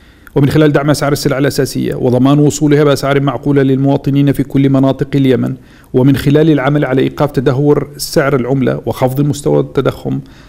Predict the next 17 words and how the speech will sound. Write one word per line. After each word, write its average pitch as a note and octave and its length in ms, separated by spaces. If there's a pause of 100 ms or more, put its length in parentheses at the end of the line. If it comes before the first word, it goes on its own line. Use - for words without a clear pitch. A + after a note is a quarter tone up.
(140)
التضخم D3 520 (200)
وتفعيل C#3 600
منظومة D#3+ 420
مكافحة D3+ 560
الفساد C#3 540 (420)
وانتهاج C3 380
الشفافية D3+ 1040
والمساءلة، C#3 680 (1080)
ومن F3+ 180
خلال G#3+ 300
رفع F#3+ 200
مستوى C3+ 320
الإيرادات B2 480
غير C3 180
النفطية D3+ 340
وتحسين D#3 420
البنية C#3+ 360